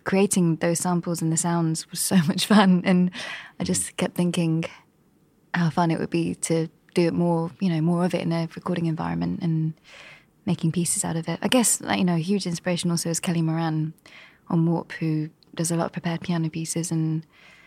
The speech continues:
Speaker 1: yeah, I'm a big fan of her work. So it'd be fun to venture more into that field, I guess.
Speaker 2: In terms of the techniques that
Speaker 1: Mm-hmm.
Speaker 2: you're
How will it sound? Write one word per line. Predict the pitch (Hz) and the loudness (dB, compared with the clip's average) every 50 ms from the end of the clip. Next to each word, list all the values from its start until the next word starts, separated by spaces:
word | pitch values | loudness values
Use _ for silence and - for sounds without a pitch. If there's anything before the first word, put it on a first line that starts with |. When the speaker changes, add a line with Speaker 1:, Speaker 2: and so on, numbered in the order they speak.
| - - - _ _ _ _ - | -20 -20 -20 _ _ _ _ -4
Speaker 1:
yeah, | 180 165 151 139 - | -2 -2 -2 -2 -4
I'm | 180 165 160 151 | -4 -2 -2 -2
a | 156 _ _ _ | -4 _ _ _
big | - 180 165 | -6 -6 -4
fan | - 180 160 156 | -4 -2 -2 -2
of | 156 - | -4 -4
her | - - | -4 -2
work. | - - - - - - _ - | -2 -2 -2 -4 -8 -10 _ -12
So | - - 170 | -6 -4 -2
it'd | 165 | -2
be | 170 165 | 0 -2
fun | - 175 170 165 160 | 0 0 0 0 0
to | - 170 165 160 156 - - - | 0 0 0 0 -2 -4 -2 0
venture | 185 180 180 - - 175 | 2 2 2 2 0 0
more | 185 180 180 | 0 0 0
into | 180 175 - | -2 -2 -4
that | - - - | -6 -6 -4
field, | - 220 240 285 302 - 277 | -2 0 0 0 0 -2 -4
I | 269 | -6
guess. | - 349 359 - - - - - - - - - - - - - - - _ _ - - _ _ _ - | -4 -4 -4 -4 -6 -8 -10 -18 -20 -20 -20 -20 -20 -20 -20 -20 -20 -20 _ _ -20 -20 _ _ _ -2
Speaker 2:
In | 117 139 | -2 2
terms | - 196 170 135 | 2 2 2 2
of | 110 104 | 0 -2
the | 95 | -2
techniques | - - - 92 90 92 - - 254 | -2 -2 0 0 2 0 2 0 0
that | 240 - | 0 0
Speaker 1:
Mm-hmm. | 69 | -2
Speaker 2:
you're | 69 | -2